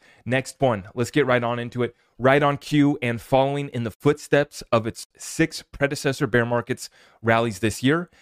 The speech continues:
the S and P five hundred rallied to the two hundred-day moving average, gave it a kiss and rolled right over. This is from David Rosenberg. We've been following that S and P five hundred, right? And we, we see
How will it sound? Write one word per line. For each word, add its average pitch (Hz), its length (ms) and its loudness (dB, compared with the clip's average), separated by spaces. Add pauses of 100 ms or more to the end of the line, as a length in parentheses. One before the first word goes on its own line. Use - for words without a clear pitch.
(140)
the 127 120 2
S 143 200 0
and 156 100 -2
P 160 140 -4
five 147 240 0
hundred 127 280 -4
rallied 120 340 0
to 120 100 -8
the 107 80 -6
two 147 280 0
hundred-day 131 460 0
moving 120 400 -4
average, 107 460 -6 (260)
gave 170 220 4
it 196 60 4
a 190 40 0
kiss - 500 -2
and 117 240 -4
rolled 113 300 2 (100)
right 104 320 -2 (120)
over. 107 240 2
This 135 160 -6
is 147 40 -14
from 127 200 -4
David 123 460 0 (300)
Rosenberg. 143 720 2 (480)
We've 160 180 2
been 151 120 -2
following 120 400 0
that 104 200 -4
S 110 200 -4
and 110 100 -10
P 113 160 -6
five 98 240 -2
hundred, 101 240 -6
right? 98 280 -4
And 104 220 -10
we, 113 320 -10
we 120 140 -6
see 120 240 -6